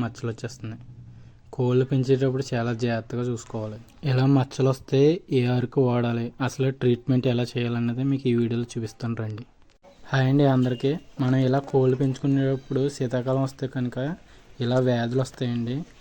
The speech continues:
వ్యాధుల్లో అదో రకం వ్యాధి ఇది. ఇలా మచ్చ కింద వస్తది. ఈ మచ్చ వస్తే ఏం చేయాలనేది, అసలు ఎలా ట్రీట్మెంట్ చేయాలనేది మీకు చూపిస్తాను. కోళ్ళకి మేత వేసేస్తే గుడ్లు ఇచ్చేస్తది. గుడ్లు ఎట్టి అమ్మేసుకోవచ్చు, డబ్బులు సంపాదించవచ్చు అనుకున్నాను. కానీ ఇలాగ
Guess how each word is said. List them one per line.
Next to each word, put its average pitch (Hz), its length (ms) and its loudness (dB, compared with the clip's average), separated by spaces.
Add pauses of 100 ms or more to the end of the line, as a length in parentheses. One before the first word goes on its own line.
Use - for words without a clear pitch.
(400)
వ్యాధుల్లో 127 500 6
అదో 139 120 6 (120)
రకం 131 200 -2 (100)
వ్యాధి 120 300 0
ఇది. 117 160 -2 (520)
ఇలా 127 180 4 (100)
మచ్చ 120 200 -2 (100)
కింద 131 240 0
వస్తది. 123 340 -6 (120)
ఈ 135 40 2 (100)
మచ్చ 120 160 -6 (100)
వస్తే - 160 -6 (120)
ఏం 127 140 2
చేయాలనేది, 123 600 0
అసలు 131 180 -4 (140)
ఎలా 117 100 -4 (100)
ట్రీట్మెంట్ 120 440 -2
చేయాలనేది 120 440 -2
మీకు 139 200 -4
చూపిస్తాను. 113 520 -6 (760)
కోళ్ళకి 135 360 4
మేత 139 240 4
వేసేస్తే 135 320 0 (120)
గుడ్లు 127 220 6
ఇచ్చేస్తది. 131 440 -2 (140)
గుడ్లు 127 320 2
ఎట్టి 139 200 2 (100)
అమ్మేసుకోవచ్చు, 123 560 -2 (120)
డబ్బులు 123 300 0
సంపాదించవచ్చు 123 640 -4
అనుకున్నాను. 117 560 -4 (640)
కానీ 123 240 0 (100)
ఇలాగ 123 260 2